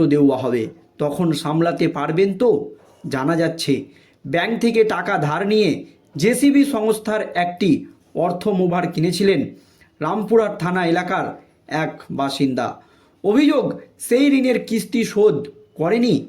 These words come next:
ওই ব্যক্তি। এরপর ওই অর্থ মুভার বাজেয়াপ্ত করতে গিয়ে বিপাকে পড়েন ব্যাংক কর্মীরা। এক বছরেরও বেশি সময় পেরিয়ে গেলেও এখনও পর্যন্ত নাকি সেই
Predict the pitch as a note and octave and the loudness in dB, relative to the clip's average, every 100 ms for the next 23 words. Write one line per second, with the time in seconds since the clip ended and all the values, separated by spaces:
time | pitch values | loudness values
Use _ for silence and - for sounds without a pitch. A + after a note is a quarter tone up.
0 | - _ - E3+ C#3+ C#3+ C#3 - B2 F#2+ | -12 _ 0 2 4 0 -2 -4 -4 -4
1 | - _ _ D#3+ E3+ - F3 E3+ - - | -14 _ _ 0 0 0 0 -2 -2 -10
2 | _ _ - A#3+ C#4+ C#4+ - G3+ - B3+ | _ _ 0 4 4 2 0 -2 -2 -2
3 | B3+ A#3 G3+ G#3 F3 E3+ F#3+ G3+ - F#3+ | 2 2 2 0 -2 0 2 0 2 0
4 | - E3 - A#3 G#3 A3 D#3 - - _ | 2 0 0 0 4 4 2 -2 -14 _
5 | - C#3 F3 G3 B3+ B3+ A3 G#3 G3 C#3+ | -12 -4 -2 0 0 -2 0 0 2 0
6 | A#2 - _ _ B2+ D3+ E3 D3 - C#3+ | -4 -10 _ _ -4 -2 0 -2 0 0
7 | C#3+ C#3 B2 G#2+ - _ _ _ D3 D#3+ | 2 2 0 -6 -12 _ _ _ -6 -4
8 | D#3 F3 F3 F#3 F3+ F3 D#3+ E3 F3 - | -2 -2 0 2 2 2 2 0 -2 -4
9 | D#3 F3 F3 E3 E3 E3+ F3 D3 D#3+ A3+ | -2 0 0 2 2 4 2 2 4 4
10 | B3 D3+ - - _ _ D#3 E3 C4+ D4 | 4 0 -4 -14 _ _ -8 0 2 2
11 | B3 A#3+ F#3+ A3 G#3+ F#3+ F3+ F#3 C#3+ - | 2 0 2 2 2 2 0 2 2 0
12 | - _ - F3+ | -8 _ -6 0